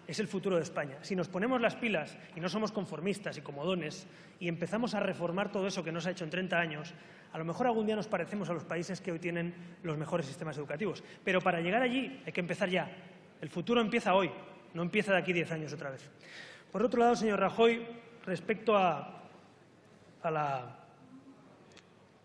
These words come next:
a la corrupción que usted hablaba, miren, yo no le voy a, ya se lo he dicho, no le voy a decir nada que no conozca a nadie. Eh, nosotros creemos que sería mejor para España un nuevo gobierno, un nuevo presidente, un gobierno limpio, sin ninguna sospecha de corrupción. No nos gusta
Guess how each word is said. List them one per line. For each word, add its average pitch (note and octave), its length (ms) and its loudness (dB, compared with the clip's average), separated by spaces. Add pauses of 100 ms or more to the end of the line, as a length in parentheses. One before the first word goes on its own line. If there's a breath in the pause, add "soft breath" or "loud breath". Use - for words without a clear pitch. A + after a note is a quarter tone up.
(200)
a D3+ 60 -8
la C#3+ 100 -4
corrupción E3+ 460 0
que F3+ 60 -2
usted F3+ 160 -4
hablaba, F3 420 0 (1200 loud breath)
miren, F#3+ 200 2
yo G3 280 2 (420)
no E3 120 -4
le G3 80 -2
voy G3+ 100 0
a, E3+ 160 2
ya D#3+ 120 -6
se G3+ 100 -8
lo F3 60 -2
he E3+ 40 0
dicho, F3+ 200 -4
no D#3 60 -4
le E3 80 0
voy F3 100 2
a F3 40 4
decir E3+ 180 -2
nada F3 160 0
que F3 80 -4
no D#3+ 100 -4
conozca D#3+ 280 -6
a D3 40 -2
nadie. F#3 220 -2 (920)
Eh, D3 180 -14
nosotros F#3 340 -4
creemos F#3+ 500 -4
que - 100 -8
sería F3 240 -2
mejor F#3+ 260 0
para G3 140 4
España G#3 340 -2
un G3 160 0
nuevo G3+ 220 2
gobierno, G#3+ 500 0
un F3 100 -2
nuevo G3 160 2
presidente, G#3 600 -2 (260 loud breath)
un F3 60 -8
gobierno G3 280 4
limpio, A3+ 500 4
sin F3+ 160 -2
ninguna F#3+ 240 2
sospecha F3 340 -2
de E3 60 -2
corrupción. D#3 440 -6 (280 loud breath)
No F#3 120 0
nos G#3 160 2
gusta B3+ 440 2